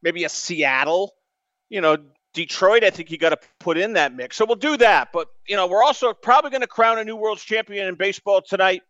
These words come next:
uh, Wednesday into a Thursday, with Texas now up three one, ten nothing lead last night, eleven seven final.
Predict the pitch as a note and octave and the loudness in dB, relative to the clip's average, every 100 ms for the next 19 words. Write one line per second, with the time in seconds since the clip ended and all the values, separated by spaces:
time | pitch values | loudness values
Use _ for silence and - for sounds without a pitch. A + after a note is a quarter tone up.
0 | _ _ _ - _ _ - E3 E3 G3+ | _ _ _ -20 _ _ -4 0 2 2
1 | G#3 G3 G3+ F#3 F3+ F#3+ F#3 D#3+ F3 F3 | 0 -2 -4 -4 -4 -2 -4 -4 -2 -2
2 | D3+ C#3 - G#3+ G3 - F#3+ - F3+ E3+ | -2 -8 -4 -2 -2 -6 -8 -4 -2 0
3 | E3+ - F3 E3+ D#3 D#3 D#3 D#3 _ _ | -4 -8 -6 -4 -4 -4 -6 -10 _ _
4 | _ _ _ - G3 G#3 G3 D#3+ F3 F3+ | _ _ _ -4 -2 2 0 -2 -6 -4
5 | F#3 E3+ E3+ D#3+ E3+ E3 E3+ D3+ E3+ E3+ | -2 2 2 2 -2 -2 -2 -2 -4 -4
6 | D#3 - E3+ D#3 D3 D#3+ D#3+ E3 D#3+ D3 | -8 -6 -6 -6 -10 -4 -2 0 -4 -8